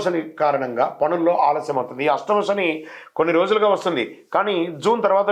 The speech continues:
మీకు అనుకూలంగా ఉంటుంది. నిందలు పడే అవకాశాలు ఉన్నాయి, బద్ధకం ఎక్కువగా ఉంటుంది. భాగ్యస్థానంలో రాహు సంచారం చేస్తున్నాడు. తొమ్మిదవ స్థానంలో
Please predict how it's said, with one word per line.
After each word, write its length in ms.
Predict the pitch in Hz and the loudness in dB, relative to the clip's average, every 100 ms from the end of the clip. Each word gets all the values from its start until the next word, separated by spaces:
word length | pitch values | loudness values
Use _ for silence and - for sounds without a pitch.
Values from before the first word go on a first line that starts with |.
| 196 | 0
మీకు 120 | 160 | 0
అనుకూలంగా 420 | 156 160 156 151 147 | 0 0 0 2 0
ఉంటుంది. 260 | 117 113 110 - - _ 139 | -2 -6 -6 -12 -20 _ -2
నిందలు 320 | 175 202 202 185 | 0 2 2 2
పడే 160 | 170 156 | 2 2
అవకాశాలు 520 | 147 147 151 156 143 127 | 2 0 0 2 0 0
ఉన్నాయి, 220 | 131 147 - - _ _ 131 | 0 -4 -6 -20 _ _ -2
బద్ధకం 500 | 143 143 165 180 165 135 | 0 0 0 -2 -2 -4
ఎక్కువగా 360 | - 147 139 131 | 0 2 2 0
ఉంటుంది. 340 | 123 127 127 139 - _ _ _ 120 | -4 -6 -4 -6 -12 _ _ _ 0
భాగ్యస్థానంలో 760 | 165 175 175 - 160 156 175 147 | 0 -2 -2 0 2 2 0 2
రాహు 240 | 143 151 151 | 2 2 0
సంచారం 360 | 143 135 135 131 | -2 0 0 0
చేస్తున్నాడు. 400 | 127 131 123 123 160 - - _ - | -6 -4 -2 -2 -4 -12 -20 _ -2
తొమ్మిదవ 340 | 180 208 208 202 | 0 2 2 0
స్థానంలో 480 | 185 165 160 170 | -2 0 -2 2